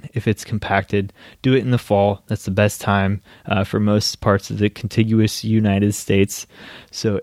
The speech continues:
aerate your lawn only if it's compacted, though. This is usually your clay soils, guys, I'm talking about, okay? Get a core aerator that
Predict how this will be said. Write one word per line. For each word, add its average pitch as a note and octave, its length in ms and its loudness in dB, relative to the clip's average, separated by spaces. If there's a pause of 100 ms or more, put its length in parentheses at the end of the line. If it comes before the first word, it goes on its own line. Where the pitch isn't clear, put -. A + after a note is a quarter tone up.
aerate B2 280 -2
your C3+ 140 -2
lawn A2 340 0
only D#3+ 220 0
if D#3+ 100 -4
it's C#3+ 140 -6
compacted, G#2+ 560 -4
though. F2+ 260 -6
This A#2+ 220 -2
is B2 240 -2 (160)
usually C3+ 380 2
your A#2 140 4
clay A2 280 2
soils, F#2+ 420 -2
guys, F2+ 300 0
I'm F#2 100 -2
talking G2+ 380 -4
about, G2 220 -4
okay? G2+ 320 0 (280)
Get A2+ 160 0
a G#2 60 0
core B2+ 340 0
aerator G#2 560 2
that - 200 -2